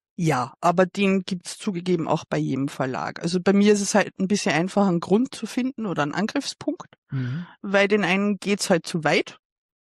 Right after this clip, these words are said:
Speaker 1: Die sagen, „Uff, ah, da ist schon ordentlich feministisch.“ Und den anderen geht's halt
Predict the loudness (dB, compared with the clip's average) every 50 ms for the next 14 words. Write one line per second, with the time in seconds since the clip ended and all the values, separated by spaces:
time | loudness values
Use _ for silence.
0 | _ _ _ -4 0 2 2 2 2 0 -2 -4 -4 -12 -2 0 2 2 4 2
1 | 2 2 2 4 4 4 4 2 0 -2 -2 2 4 4 6 6 4 2 2 0
2 | -2 -2 0 0 0 2 2 0 0 -2 -2 -6 -6 -6 _ -18 -20 -16 -16 -14
3 | -14 -6 -2 -2 2 2 2 2 2 2 2 2 2 2 0 0 -2 -2 -2 -4
4 | -2 -4 -2 0 0 0 0